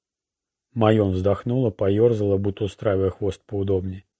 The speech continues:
Солнце вышло из-за облака и ударило в окно яркими лучами. Столешница заблестела, отраженный свет стрельнул в глаза. Орландо отклонился, поморщившись. Над окном запела птица. «Твоя... дочь?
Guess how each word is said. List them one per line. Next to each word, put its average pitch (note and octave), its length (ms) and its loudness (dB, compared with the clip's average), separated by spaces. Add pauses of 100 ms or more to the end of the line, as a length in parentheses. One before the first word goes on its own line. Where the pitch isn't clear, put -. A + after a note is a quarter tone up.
(120)
Солнце A#2 440 2
вышло G#2 380 0
из-за G2 260 2
облака A2 480 2
и G2 40 0
ударило G2 460 0
в G2 100 2
окно G2+ 260 -4
яркими G2 420 -4
лучами. F#2+ 540 -6 (180)
Столешница A#2 680 2
заблестела, G2+ 640 0
отраженный G2+ 520 -2
свет A2 300 -4
стрельнул G2 400 -4
в F#2 40 -4
глаза. F#2+ 400 -2 (440)
Орландо A#2+ 460 4
отклонился, G#2+ 600 0
поморщившись. F#2+ 840 -8 (640)
Над G2+ 140 0
окном C3+ 320 4
запела G#2 400 2
птица. - 480 -10 (800)
«Твоя... G#2+ 640 4 (480)
дочь? A2+ 640 -4